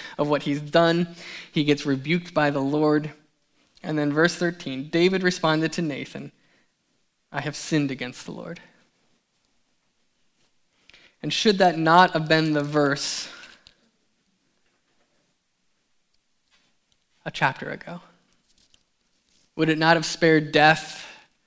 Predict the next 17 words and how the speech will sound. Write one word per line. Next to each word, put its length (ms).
Would 80
it 60
not 180
have 120
s-, 200
spared 500
many 260
of 100
the 80
lives? 360
Would 120
it 80
not 180
have 80
spared 400
hurt? 400
Yeah. 180